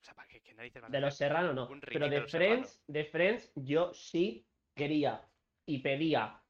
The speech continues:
Speaker 2: Y me parece <laughs> que se merecía una,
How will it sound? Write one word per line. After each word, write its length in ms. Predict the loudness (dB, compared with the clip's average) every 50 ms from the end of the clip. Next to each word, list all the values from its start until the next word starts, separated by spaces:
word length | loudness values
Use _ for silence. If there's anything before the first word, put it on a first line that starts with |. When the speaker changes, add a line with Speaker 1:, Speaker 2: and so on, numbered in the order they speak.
| _ _ _ _ _ _ _ _ _ _
Speaker 2:
Y 100 | -2 -2
me 100 | 0 0
parece 540 | 2 2 4 4 4 4 2 2 0 0 0
<laughs> 1120 | -2 -6 -8 -10 -16 -18 -20 _ _ _ _ _ _ _ _ -12 -10 -10 -10 -10 -14 _ 0
que 360 | 2 4 4 2 2 -2 -10 -4
se 140 | -2 0
merecía 640 | 2 2 2 2 0 0 0 2 4 6 6 6 4 2
una, 300 | 2 2 2 0 0